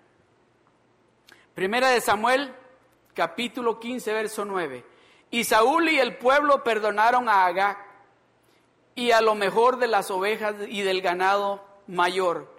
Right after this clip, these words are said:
de los animales, engordados de los carneros y de todo lo bueno, y no lo quisieron destruir, mas todo lo que era, mas todo lo que era vil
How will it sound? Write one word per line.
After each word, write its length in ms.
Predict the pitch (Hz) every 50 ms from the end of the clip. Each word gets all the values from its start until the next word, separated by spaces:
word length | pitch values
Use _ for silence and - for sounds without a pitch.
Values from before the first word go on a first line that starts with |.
| - _ -
de 120 | - 196
los 220 | 190 190 180 - -
animales, 760 | - 180 185 180 175 170 165 160 147 123 127 127 - - - -
engordados 1040 | 175 180 180 175 175 170 165 170 165 170 175 - - 233 247 254 262 254 - - - - - - - _ _ _ _ _
de 160 | - 180 196
los 220 | 196 190 185 170 -
carneros 880 | - 196 175 165 165 165 175 196 233 247 254 262 254 - - - - - _ _ _ _ _ _ _ _ _ -
y 80 | 180
de 140 | 170 175 170
todo 320 | 170 175 202 196 202 214 214
lo 140 | 202 202
bueno, 380 | 190 190 175 156 135 123 120 - - _
y 160 | - 147 151 156
no 160 | 165 175 185
lo 200 | 190 190 180 185
quisieron 540 | - 175 - - 185 170 180 180 180 180 175
destruir, 760 | 165 160 151 156 - - 143 143 147 165 196 214 240 233 - _ _ _ _ _ _ _ _
mas 340 | 151 151 143 139 139 - - _ -
todo 320 | 190 196 202 214 220 214
lo 200 | 214 202 185 170
que 380 | - - 160 160 170 180 202 214
era, 300 | 214 220 226 226 226 - - _ _ _ _ _ _ _ _ -
mas 240 | - 147 143 - -
todo 240 | 202 202 208 220 214
lo 160 | 202 175 147
que 180 | 185 180 180
era 180 | 180 175 160 156
vil 400 | 151 156 196 226 247 262 262